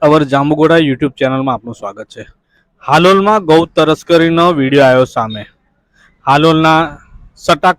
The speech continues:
આંબલી વિસ્તારમાં ગૌ તસ્કરી કરતા ગૌ તસ્કરો વીડિયોમાં આવ્યા. જાહેર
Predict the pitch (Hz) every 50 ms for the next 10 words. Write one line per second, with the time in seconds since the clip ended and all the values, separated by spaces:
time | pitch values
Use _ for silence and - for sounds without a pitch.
0 | - - 160 165 170 175 170 165 151 - _ - 170 165 165 160 165 170 170 175
1 | 180 - _ _ _ _ _ _ _ _ _ _ _ _ _ _ _ _ _ 135
2 | 123 143 156 160 156 - - 151 143 143 - - 160 151 160 156 - 151 139 131
3 | - 160 165 160 135 127 123 123 120 - _ 139 131 135 - - - 175 170 139
4 | 98 - 113 117 120 120 123 135 156 165 165 180 180 180 170 156 151 156 160 -
5 | _ 147 - 117 107 98 95 - - _ _ _ _ _ _ _ _ _ _ _
6 | _ - 135 131 151 151 139 160 165 170